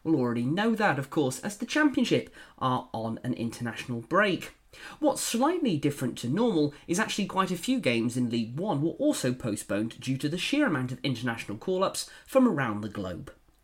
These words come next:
That being said, we still have eleven games in League Two and two in League One for us to talk about over the next hour. As always, you can stay, expect the same level of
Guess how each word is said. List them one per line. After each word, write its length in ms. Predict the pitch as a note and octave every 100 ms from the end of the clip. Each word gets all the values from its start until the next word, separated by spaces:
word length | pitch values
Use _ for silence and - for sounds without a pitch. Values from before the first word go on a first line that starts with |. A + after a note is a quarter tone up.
| _ - - -
That 180 | A2+
being 220 | - B2 B2+
said, 360 | - D#3 E3+
we 100 | C#3
still 300 | C3+ - F#3+
have 220 | E3 E3 -
eleven 380 | F#3 G#3 A3+ A#3
games 340 | G#3 G3 F3
in 180 | F#3 E3+
League 240 | E3 E3
Two 300 | - C4 B3+ - - -
and 240 | D4 D4+
two 240 | - C#4+
in 160 | A#3+ A3
League 240 | G3+ F#3+
One 300 | G#3 C#4 A#3+
for 180 | E3 E3+
us 140 | C#3+ -
to 100 | C#3+
talk 240 | G3+ G3
about 380 | F#3+ F3+ F3+ - - -
over 380 | A#3+ F3+ A2 - -
the 60 |
next 460 | - A2 - - - - -
hour. 360 | A2 G#2+ A2+ - - _ _ _ _ _ _ - - - -
As 220 | A3+ G#3
always, 320 | G#3 F3+ E3+
you 60 | D3+
can 160 | C#3 C3
stay, 260 | - D3+
expect 560 | - G#2 - - C#3+ -
the 60 |
same 240 | B2+ C3+ A#2+
level 220 | A2+
of 80 | A#2